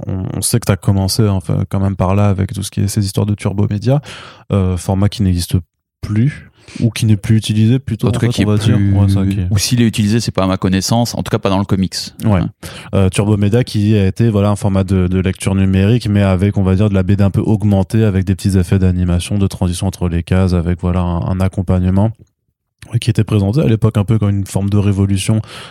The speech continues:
Speaker 1: dans la B D, mais en fait, euh, je sais pas, j'imagine qu'on s'aperçoit qu'au final, les gens se satisfont très bien, en fait, d'images statiques.
Speaker 2: Bah,
Speaker 1: Et que
Speaker 2: en
Speaker 1: c'est
Speaker 2: fait
Speaker 1: pas que ça, ça développe beaucoup d'efforts pour développer, en fait, euh, on va dire des petits gimmicks qui font que le turbo, le Turbo Média est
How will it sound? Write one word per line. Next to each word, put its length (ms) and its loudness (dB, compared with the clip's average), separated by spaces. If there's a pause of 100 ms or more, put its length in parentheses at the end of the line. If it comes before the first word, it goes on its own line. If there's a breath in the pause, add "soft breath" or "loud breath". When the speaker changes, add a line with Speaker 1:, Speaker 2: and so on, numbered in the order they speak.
(120 loud breath)
Speaker 1:
dans 100 2
la 140 2
B 80 0
D, 220 2
mais 100 2
en 80 0
fait, 280 -2
euh, 260 2
je 60 -4
sais 60 -14
pas, 80 0
j'imagine 260 0
qu'on 120 -8
s'aperçoit 380 -2
qu'au 100 -18
final, 220 0
les 140 2
gens 140 0
se 480 -4
satisfont 580 -4
très 240 -2
bien, 140 0
en 60 0
fait, 160 -2
d'images 280 -2
statiques. 460 -2 (460 loud breath)
Speaker 2:
Bah, 140 0
Speaker 1:
Et 40 -8
que 60 -2
Speaker 2:
en 60 2
Speaker 1:
c'est 120 -2
Speaker 2:
fait 100 -4
Speaker 1:
pas 280 2
que 400 2
ça, 180 0
ça 140 -2
développe 260 0
beaucoup 300 0
d'efforts 460 0
pour 180 -2
développer, 500 0
en 120 2
fait, 300 -2
euh, 160 2 (500 loud breath)
on 60 -2
va 120 4
dire 200 2
des 100 2
petits 220 -4
gimmicks 760 0
qui 160 -4
font 240 0
que 140 -2
le 80 2
turbo, 420 -2
le 140 2
Turbo 340 -2
Média 400 0
est 160 0